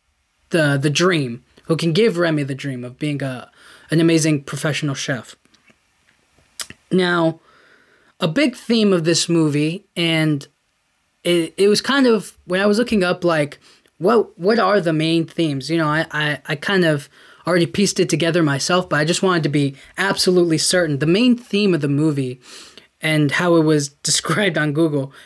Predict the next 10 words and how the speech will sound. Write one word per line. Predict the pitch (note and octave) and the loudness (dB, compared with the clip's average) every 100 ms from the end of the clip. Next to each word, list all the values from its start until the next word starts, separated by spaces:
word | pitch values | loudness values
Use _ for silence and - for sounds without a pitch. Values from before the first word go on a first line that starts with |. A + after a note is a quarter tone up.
| - | -10
it | D#3 | -2
was | E3 | -2
kind | - A3+ A3+ | -2 -2 0
of | G3 | 0
just, | E3 F3+ D#3 - _ _ _ _ _ _ - - _ _ _ | 2 0 0 -8 _ _ _ _ _ _ -20 -20 _ _ _
it | - | 0
was | F3 E3+ | 4 4
about, | E3 F3 F#3+ F#3 E3+ | 2 0 0 0 -2
uh, | E3+ D#3+ D3 C#3+ C3+ C3 B2 A#2 - _ _ _ _ _ _ - _ _ _ _ - - - - - - - _ | -4 -2 -2 -2 -4 -8 -10 -14 -20 _ _ _ _ _ _ -20 _ _ _ _ -20 -20 -20 -20 -18 -18 -20 _
how | - F3 E3+ E3 D3+ C3+ | -6 -2 0 2 2 -2